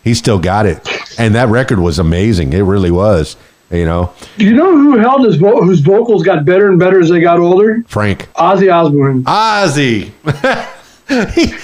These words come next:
Speaker 1: he's, and he just, the way he talks is kinda like, uh, uh,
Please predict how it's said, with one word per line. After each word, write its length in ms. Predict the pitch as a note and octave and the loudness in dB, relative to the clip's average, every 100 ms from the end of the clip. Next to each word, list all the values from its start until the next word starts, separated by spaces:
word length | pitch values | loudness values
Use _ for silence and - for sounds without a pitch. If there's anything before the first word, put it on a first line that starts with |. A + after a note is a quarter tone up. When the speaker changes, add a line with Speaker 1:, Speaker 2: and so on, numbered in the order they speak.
| - - | -18 -6
Speaker 1:
he's, 300 | - D4+ G#3 - - | 0 2 0 -4 -6
and 160 | C3+ C3+ | -2 0
he 100 | C#3 | 0
just, 300 | F#3+ D3+ - - - - | 0 -4 -8 -20 -20 -6
the 320 | D3 C#3+ C#3+ | -4 0 0
way 240 | C3 G3+ | 2 2
he 160 | F#3 F#3+ | 0 0
talks 520 | - E3 D3 - - - | -2 -2 -2 -4 -8 -4
is 160 | B2+ | -2
kinda 400 | - E3+ F3+ C#3+ - D3 | -2 -2 0 -2 -4 -2
like, 260 | D3+ C#3 - | -2 -4 -4
uh, 140 | D#3 D#3+ | -2 0
uh, 160 | D3 | -2